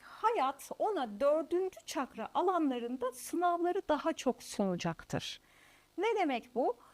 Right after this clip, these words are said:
E, işte güven, hem kendisinin birilerine güvenmesi, hem etrafındaki insanların ona duyduğu güvenle ilgili soru işareti. E, bununla birlikte, e, sevgisini gösteriyor ama anlaşılamıyor olabilir.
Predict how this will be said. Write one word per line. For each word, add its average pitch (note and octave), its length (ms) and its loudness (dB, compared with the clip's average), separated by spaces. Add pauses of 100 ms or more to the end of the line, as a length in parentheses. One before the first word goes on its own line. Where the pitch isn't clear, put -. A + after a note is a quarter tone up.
(220)
E, A#3 200 2 (160)
işte - 260 -4
güven, C4+ 560 0 (760)
hem F4 240 0
kendisinin C#4+ 720 0
birilerine B3+ 460 0
güvenmesi, F#3+ 840 -2 (220)
hem E4 200 4 (100)
etrafındaki C4+ 680 0
insanların B3 640 0
ona A3+ 280 2
duyduğu A3 400 -2
güvenle A3 460 2
ilgili G3 180 -2
soru G3 340 0
işareti. F#3 720 0 (680)
E, G3+ 360 -2
bununla D4+ 400 2
birlikte, C#4 600 -2 (400)
e, G#3 600 -2
sevgisini C4+ 600 0
gösteriyor C4+ 560 0
ama C#4 200 2
anlaşılamıyor A3 720 0
olabilir. F#3+ 520 0